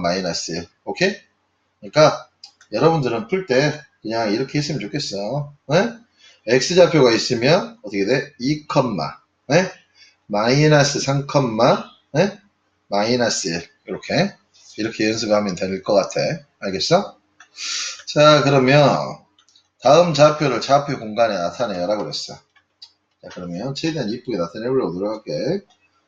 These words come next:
여기가 Z축이고, 여기가 X축이고, 여기가 Y축이라고 하면 일, 이, 삼이지? 자, 일, 일, 이, 삼.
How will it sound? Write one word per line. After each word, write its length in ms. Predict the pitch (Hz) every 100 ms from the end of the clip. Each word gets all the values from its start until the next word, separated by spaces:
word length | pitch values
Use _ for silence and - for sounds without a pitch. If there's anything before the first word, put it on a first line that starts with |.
| _ 107
여기가 300 | 123 135 113
Z축이고, 800 | 113 - 123 113 98 101 104 - _ _ _ - - _
여기가 300 | 107 117 123
X축이고, 920 | 101 101 131 - 104 80 82 131 185 - _ _ _ _ 107
여기가 280 | 123 127
Y축이라고 580 | 98 113 127 113 101 87 104
하면 300 | 107 104 - _ _
일, 260 | 120 139 139 180 160 120
이, 160 | 135 - 113 98
삼이지? 320 | 127 120 101 135 165 _ _ _
자, 420 | - 131 180 202 _ _ _
일, 240 | 104 120 113 139 127 131 165 208 - _ _ _ _ _ _ _ _
일, 200 | 104 107 - 127 113 117 151 196 - _ _ _ _ _
이, 220 | 113 123 - 110 92 73 78 _ _ _ _ _ _ _
삼. 400 | - 135 143